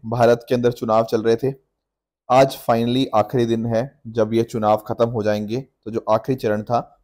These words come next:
वो भी आज यहाँ पे उसका कंप्लीट हो जाएगा। तो overall भारत के जितने भी कॉन्स्टिट्यूएंसीज में चुनाव होने थे वो आज कंप्लीट हो रहे हैं and फिर चार जून को फाइनल नतीजा हमारे सामने देखने को मिल जाएगा। अगर दोस्तों हम बात करें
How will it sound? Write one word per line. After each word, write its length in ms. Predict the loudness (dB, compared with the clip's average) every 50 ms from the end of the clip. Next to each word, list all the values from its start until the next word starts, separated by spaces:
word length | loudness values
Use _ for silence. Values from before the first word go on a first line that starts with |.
| _ -4
वो 100 | -4 -2
भी 140 | 0 2 4
आज 240 | 4 4 4 2 -2
यहाँ 160 | -4 -4 -4
पे 120 | -4 -6
उसका 160 | -6 -6 -6
कंप्लीट 360 | -6 -6 -6 -6 -6 -6 -6 -6
हो 80 | -4
जाएगा। 300 | -4 -2 -2 -2 -2 -4 -4 -6 -12 _ _ _ _ -6
तो 60 | -2
overall 440 | 0 2 2 4 4 4 4 2 0 -6 -14 -20 _ _ -18
भारत 400 | -6 -2 2 2 2 2 0 -4 -6
के 120 | -8 -8
जितने 340 | -8 -10 -10 _ -4 -4 -4
भी 360 | -4 -4 -4 -6 -6 -8 -12 _ _ _ _ _ _ _ _
कॉन्स्टिट्यूएंसीज 560 | -2 0 0 0 -2 -4 -4 -4 -4 -6 -6 -6
में 80 | -6
चुनाव 300 | -6 -2 0 2 2 2
होने 220 | 0 -4 -6 -6 -4
थे 140 | -4 -4 -4 -6 -8 _ _ _ -6
वो 100 | -4 -4
आज 340 | -2 2 2 2 2 2 -2
कंप्लीट 440 | -6 -8 -6 -6 -6 -6 -6 -6
हो 200 | -6 -4 -4 -2
रहे 220 | -2 -4 -6 -8 -8
हैं 300 | -6 -6 -6 -8 -10 _ _ _ _ _ -6
and 220 | -4 -4 -4 -4 -4
फिर 140 | -6 -6 -4
चार 320 | -2 0 2 2 2 2
जून 220 | 0 -4 -6 -6
को 120 | -6 -6 -6
फाइनल 420 | -6 -6 -6 -6 -4 -4 -6 -6
नतीजा 240 | -8 -8 -6 -6 -6
हमारे 220 | -4 -4 -6 -6
सामने 420 | -6 -8 -8 -8 -6 -6 -8 -8 -8 -10 _ _ _ _ -6
देखने 360 | -4 -2 -2 -2 -4 -8 -6
को 100 | -6 -4
मिल 180 | -4 -4 -4 -4
जाएगा। 380 | -6 -6 -8 -8 -8 -10 -12 -14 _ _ _ _ _ _ _ _ _ _ _ _ -2 -2
अगर 200 | 2 2 2 2
दोस्तों 340 | 4 2 0 2 0 0 0
हम 160 | 0 2 4
बात 260 | 6 6 6 4 2
करें 320 | 0 -2 -2 -2 -4 -6